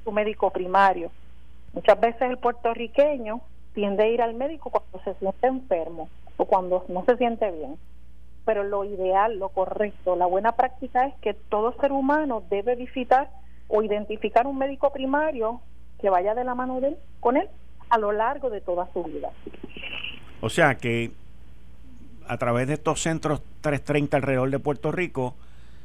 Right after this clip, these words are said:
Speaker 2: ustedes promueven el que la gente vaya a estos centros cuando están bien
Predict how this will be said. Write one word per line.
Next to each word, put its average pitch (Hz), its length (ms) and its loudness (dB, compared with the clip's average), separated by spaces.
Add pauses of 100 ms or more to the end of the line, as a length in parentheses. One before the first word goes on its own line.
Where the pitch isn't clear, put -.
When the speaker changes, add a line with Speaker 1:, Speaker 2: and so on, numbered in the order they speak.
(500)
Speaker 2:
ustedes 131 440 2
promueven 131 840 2 (540)
el 107 160 -6
que 120 120 -6
la 110 160 0
gente 139 560 0 (280)
vaya 113 600 2
a 147 40 2
estos 143 260 0
centros 151 500 2 (920)
cuando 110 360 2
están 120 340 0
bien 131 440 4